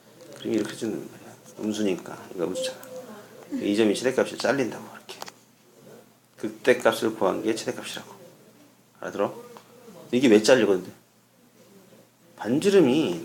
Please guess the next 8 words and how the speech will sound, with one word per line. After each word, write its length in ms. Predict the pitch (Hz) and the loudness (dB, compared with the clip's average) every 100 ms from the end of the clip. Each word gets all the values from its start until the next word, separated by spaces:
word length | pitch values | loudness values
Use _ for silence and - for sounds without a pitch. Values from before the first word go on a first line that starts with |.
| - - - - - - - | -14 -20 -20 -20 -20 -20 0
범위가 300 | 110 135 165 | 4 6 8
있을 220 | 120 123 | 6 4
수밖에 200 | 123 123 | -2 -2
없어. 460 | 101 - 92 98 - - - | -2 -2 -6 -6 -10 -16 -8
구의 400 | 120 160 175 - - - - - _ - | 4 8 10 8 -2 -16 -20 -20 _ -16
반지름이 680 | - - 107 113 127 156 113 | -8 -2 -2 0 4 4 4
육이기 340 | 90 123 131 - | -2 -4 -4 -4
때문에 540 | 98 92 131 113 - | -4 -2 0 0 -4